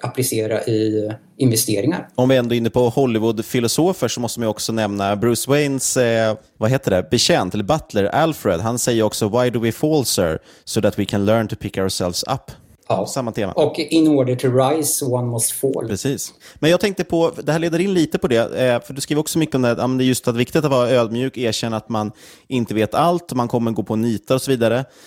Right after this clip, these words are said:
Speaker 1: Mm.
Speaker 2: Eh, men det hänger också ihop med det vi pratar om, att man inte ska jämföra sig med andra, för det gäller att vara ödmjuk och förstå att jag kommer aldrig bli bäst på någonting, så att istället för att känna sig misslyckad så ska man försöka vara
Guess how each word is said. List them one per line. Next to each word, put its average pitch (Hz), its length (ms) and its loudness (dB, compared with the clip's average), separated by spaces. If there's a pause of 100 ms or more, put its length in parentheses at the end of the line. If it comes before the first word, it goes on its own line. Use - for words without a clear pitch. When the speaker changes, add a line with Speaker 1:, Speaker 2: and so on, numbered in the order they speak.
(120)
Speaker 1:
Mm. 127 160 -2
Speaker 2:
Eh, 107 180 -2
men 120 140 0
det 131 80 4
hänger 135 240 4
också 135 260 0
ihop 143 180 0
med 127 100 -2
det 120 40 0
vi 113 60 -2
pratar 107 320 0
om, 104 60 0
att 104 140 -4
man 107 220 0
inte 104 240 -4
ska - 140 -4
jämföra 101 280 0
sig - 100 -2
med 113 100 0
andra, 123 280 2
för 98 100 -12
det 107 60 -2
gäller 117 160 2
att 113 60 2
vara 110 80 4
ödmjuk 101 300 -2
och 92 60 -14
förstå 98 240 -4
att 90 120 -4
jag 98 100 -4
kommer 117 260 -4
aldrig 92 280 0
bli 98 100 -2
bäst - 340 0
på - 60 -2
någonting, 80 340 -4
så - 100 -10
att 85 60 -10
istället 95 240 -4
för - 40 -8
att - 40 -6
känna 107 160 2
sig 101 140 0
misslyckad 107 540 0
så - 60 -8
ska - 100 -8
man 92 100 -2
försöka 87 240 -6
vara 87 120 -2